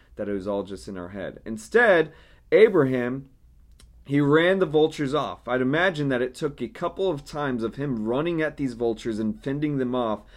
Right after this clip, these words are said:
before they finally moved on. And then he waited some more. He was so incredibly focused that he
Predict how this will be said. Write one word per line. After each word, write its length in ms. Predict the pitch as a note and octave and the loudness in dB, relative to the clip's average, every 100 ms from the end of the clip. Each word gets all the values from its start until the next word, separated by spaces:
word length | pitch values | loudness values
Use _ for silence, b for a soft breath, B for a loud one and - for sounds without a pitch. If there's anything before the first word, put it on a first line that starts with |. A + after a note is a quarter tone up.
| b | b
before 320 | - A2 C3 B2 | -10 -2 0 2
they 140 | A#2+ | 0
finally 400 | A#2 A#2 A#2 A2+ | 0 -2 -2 0
moved 300 | G#2+ G#2+ G#2 | 0 -2 -4
on. 320 | A2+ F2+ E2 b b b | -6 -6 -10 b b b
And 240 | B2+ A#2 | -4 0
then 560 | C3 G#3 G3 C#3+ C#3 C#3 B | 4 6 6 4 2 -4 B
he 180 | - C3 | 0 0
waited 640 | B2 D3+ D3+ C3+ A#2 A#2 - | 4 4 6 6 4 2 -12
some 260 | - - A2+ | -14 -6 -2
more. 440 | A#2 B2 G2 D#2 - b b b - - - | 2 0 -2 -8 -20 b b b -20 -20 -2
He 160 | E3 | 2
was 260 | F3+ D#3 - | 4 2 -2
so 580 | - F#3 E3+ G3+ G3 G3 | -6 2 4 4 2 0
incredibly 680 | E3 C3 - D#3+ D3+ C#3 | -6 -4 -2 -2 0 -2
focused 920 | B2+ - D#3 D3 C3+ G#2+ G2+ - F2+ | -4 -2 0 0 0 -2 -4 -10 -6
that 240 | A#2+ A#2 - - | -4 -4 -6 -16
he 220 | - D#3+ | -8 -6